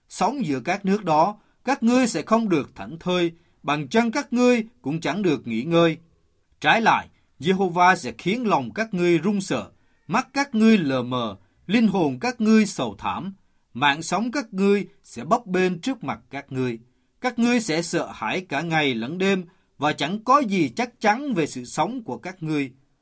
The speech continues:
Do nỗi sợ hãi trong lòng và những việc mắt các ngươi phải chứng kiến, buổi sáng các ngươi sẽ nói, "Ước gì bây giờ là chiều tối", nhưng chiều tối đến, các ngươi lại bảo, "Ước gì bây giờ là buổi mai." Giê-hô-va sẽ đưa các ngươi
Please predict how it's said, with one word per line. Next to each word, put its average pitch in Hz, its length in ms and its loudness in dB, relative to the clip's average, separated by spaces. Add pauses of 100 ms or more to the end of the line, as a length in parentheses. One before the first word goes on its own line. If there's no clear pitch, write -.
(460)
Do 180 220 0
nỗi 151 220 -2
sợ 127 240 -6
hãi 110 340 -8
trong 202 180 0
lòng 120 240 2 (280)
và 151 160 0
những 170 280 -2
việc 180 280 0
mắt 208 200 -4 (140)
các 240 200 -6
ngươi 196 220 4
phải 92 200 -10
chứng 170 260 -12
kiến, 185 340 -2 (340)
buổi 127 200 -2
sáng 175 400 -2 (220)
các 196 200 -6
ngươi 160 220 2
sẽ - 200 -10
nói, 110 340 -8 (380)
"Ước 269 220 -2
gì 175 380 2
bây 214 200 2
giờ 170 260 2
là 123 320 -2
chiều 113 260 -6
tối", 139 300 -4 (360)
nhưng 226 240 2
chiều 156 280 0
tối 156 180 -2
đến, 175 300 0 (180)
các 269 140 -4
ngươi 240 220 4
lại 147 200 0
bảo, 120 400 -4 (160)
"Ước 277 260 -2
gì 165 380 0
bây 208 180 2
giờ 151 320 0
là 110 260 -4
buổi 107 240 -10
mai." 143 360 -4 (600)
Giê-hô-va 202 580 4
sẽ 120 160 -6
đưa 180 220 2
các 247 260 -6
ngươi 202 220 2